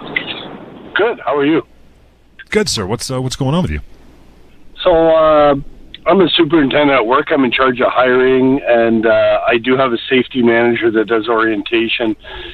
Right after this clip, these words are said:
Speaker 1: And during that orientation, they, uh, corporate requirement is that they sign a, a document that says they're fit for duty.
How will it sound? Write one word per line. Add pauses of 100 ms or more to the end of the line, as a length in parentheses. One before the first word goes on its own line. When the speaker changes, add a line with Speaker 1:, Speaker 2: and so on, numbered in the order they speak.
(160)
Speaker 1:
And
during
that
orientation,
they,
uh, (920)
corporate
requirement
is
that
they
sign
a, (400)
a
document
that
says
they're
fit
for
duty.